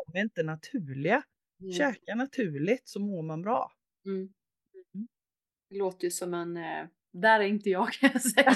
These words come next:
Speaker 1: <laughs> Nej, jag ser det. Jag ser
Speaker 2: Jag
Speaker 1: nästan
Speaker 2: bara,
Speaker 1: hur du biter ihop
Speaker 2: nej,
Speaker 1: tänderna
Speaker 2: det,
Speaker 1: när jag
Speaker 2: det,
Speaker 1: säger så.
Speaker 2: det. Ja, ibland önskar jag, men jag har verkligen inte motivationen till det.
Speaker 1: Nej,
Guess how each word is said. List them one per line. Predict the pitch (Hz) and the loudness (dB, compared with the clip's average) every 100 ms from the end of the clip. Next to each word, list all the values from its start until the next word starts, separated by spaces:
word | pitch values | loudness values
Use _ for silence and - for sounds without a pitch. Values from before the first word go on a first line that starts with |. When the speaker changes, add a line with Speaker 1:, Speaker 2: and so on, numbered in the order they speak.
| - 381 494 - | 6 6 6 6
Speaker 1:
<laughs> | - 240 - - - | 4 4 2 -14 4
Nej, | 226 247 | 8 10
jag | 254 | 10
ser | - 294 311 | 8 8 10
det. | 233 - - | 8 6 4
Jag | 233 214 | 6 8
ser | 285 | 8
Speaker 2:
Jag | 262 | 10
Speaker 1:
nästan | 247 247 | 10 12
Speaker 2:
bara, | 247 220 | 12 12
Speaker 1:
hur | 262 | 10
du | 240 | 8
biter | 254 240 - 233 | 8 8 8 8
ihop | 220 | 8
Speaker 2:
nej, | 214 220 226 226 | 8 8 10 10
Speaker 1:
tänderna | 190 196 220 | 8 6 8
Speaker 2:
det, | |
Speaker 1:
när | 247 | 8
jag | 240 208 | 8 6
Speaker 2:
det, | |
Speaker 1:
säger | 208 196 | 6 4
så. | 190 185 170 | 4 2 4
Speaker 2:
det. | 339 370 294 | 2 4 8
Ja, | 254 240 | 10 10
ibland | 240 240 220 | 10 8 10
önskar | 240 233 214 - - 190 | 6 6 0 -4 -2 2
jag, | 214 214 | 2 4
men | 247 | 4
jag | 240 226 | 4 2
har | 196 208 | -2 2
verkligen | 247 220 214 202 202 | 4 4 0 -8 -8
inte | 208 190 | -8 -6
motivationen | 180 185 185 175 175 196 170 170 180 185 - _ 180 | -6 -6 -4 -4 0 -2 -2 -2 -4 -6 -14 _ 4
till | 185 | 4
det. | 165 170 | 4 2
Speaker 1:
Nej, | 160 | 0